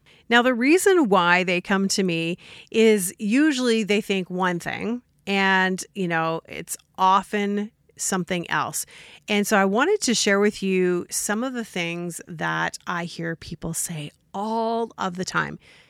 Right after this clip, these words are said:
And I want you to be thinking, um, as you're listening, "Is this me?" <laughs> Because really, I think that when you find yourself in something, you're like, "Oh my gosh, this is so me. She's talking to me right now."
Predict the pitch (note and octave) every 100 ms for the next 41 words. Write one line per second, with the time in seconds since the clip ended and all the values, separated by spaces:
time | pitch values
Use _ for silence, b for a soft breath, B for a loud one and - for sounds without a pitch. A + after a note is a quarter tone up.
0 | b b b _ - G3+ G#3 F#3+ G3 A#3+
1 | C#4 B3+ - G#3 G3 G3 F#3 - F#3+ G3
2 | G3 F#3 F3+ F3 F3+ - _ E3+ E3 E3
3 | - F3+ F3 E3+ E3 - D3+ G3 B3 _
4 | _ _ _ _ _ - E3+ D3+ D#3+ -
5 | D3 F3 - - C4+ - D#4+ - - -
6 | - B E4 E4 - C4+ A#3+ C#4 C#4+ A3+
7 | - B B - G3+ B3+ C#4+ D4 C4 A3
8 | A#3 B3 G#3 G3+ F#3 - - _ G#3 G#3
9 | G#3+ A3 G#3 - F#3 G#3+ A3 G#3 G3 F#3
10 | F#3+ F3+ E3+ F3+ E3 D#3+ D#3 - F3+ E3
11 | D#3 D#3+ - - - - E3+ F#3+ F3 -
12 | F3+ F3 E3+ E3+ E3+ F3 - E3 - F3
13 | - D#3+ - G1+ -